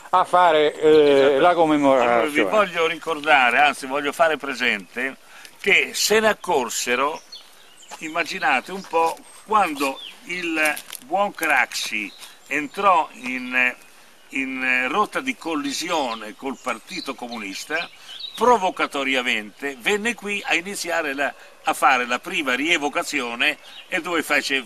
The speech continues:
Speaker 2: un discorso qui, chiaramente in senso anticomunista, chiaramente, quindi queste cose sono documentate, eccetera. Ho detto questo, e siccome la realtà è questa,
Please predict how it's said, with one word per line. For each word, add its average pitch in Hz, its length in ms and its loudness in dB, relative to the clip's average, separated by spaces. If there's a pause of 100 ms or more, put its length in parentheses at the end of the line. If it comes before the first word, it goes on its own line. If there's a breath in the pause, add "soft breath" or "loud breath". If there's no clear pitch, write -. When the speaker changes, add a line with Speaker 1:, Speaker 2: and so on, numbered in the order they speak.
Speaker 2:
un 139 160 -10
discorso 139 580 -6
qui, 113 200 -6 (360 loud breath)
chiaramente 208 640 2
in 185 100 -6
senso 165 400 -4
anticomunista, 127 880 -6 (420 loud breath)
chiaramente, 127 720 -2
quindi 120 280 -8
queste 143 280 -12
cose 143 220 -8
sono 120 220 -12
documentate, 120 840 -12
eccetera. - 460 -14 (680 loud breath)
Ho 175 260 2 (240)
detto 240 400 -2
questo, 151 800 2
e 135 120 -4
siccome 180 500 -4
la 151 180 2
realtà 135 640 0
è 131 240 -4
questa, 95 720 -10